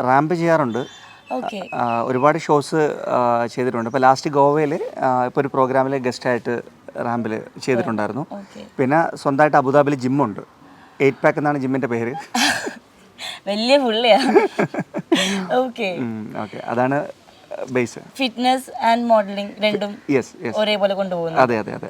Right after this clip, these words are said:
Speaker 1: അതെ.
Speaker 2: So, പ്രൊഡ്യൂസറാണ്, ആക്ടറാണ്, ഫിറ്റ്നസ് ട്രെയിനറാണ്, ജിമ്മുണ്ട്,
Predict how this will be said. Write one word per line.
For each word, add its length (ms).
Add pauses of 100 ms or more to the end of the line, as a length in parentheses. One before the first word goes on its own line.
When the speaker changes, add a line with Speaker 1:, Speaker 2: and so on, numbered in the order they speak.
(100)
Speaker 1:
അതെ. 140
Speaker 2:
So, 400
പ്രൊഡ്യൂസറാണ്, 880 (160)
ആക്ടറാണ്, 880
ഫിറ്റ്നസ് 560
ട്രെയിനറാണ്, 680 (440)
ജിമ്മുണ്ട്, 720